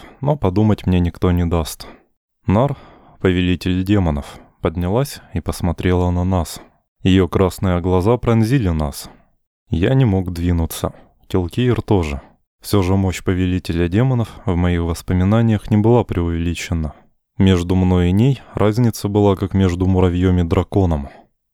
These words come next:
Неужели всё, что я сделал, было бессмысленно? Всё было сделано лишь для того, чтобы тут всё закончилось? Так я думал, когда «Джон, Килкиер!»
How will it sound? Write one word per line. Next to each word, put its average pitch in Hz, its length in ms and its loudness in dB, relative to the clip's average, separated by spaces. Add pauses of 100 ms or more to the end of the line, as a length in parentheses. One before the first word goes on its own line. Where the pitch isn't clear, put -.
Неужели 101 460 0
всё, - 180 -4
что - 220 -4
я 90 120 2
сделал, 87 420 0
было 90 260 -2
бессмысленно? 85 760 -2 (380)
Всё - 220 -6
было 92 300 2
сделано 90 480 2
лишь 85 220 -2
для 90 180 0
того, 87 240 2
чтобы 90 320 -4
тут 92 160 -2
всё - 180 -2
закончилось? 92 800 -2 (480)
Так - 240 -4
я 90 100 2
думал, 98 400 -2
когда 87 520 -2 (580)
«Джон, 135 300 2
Килкиер!» 113 580 0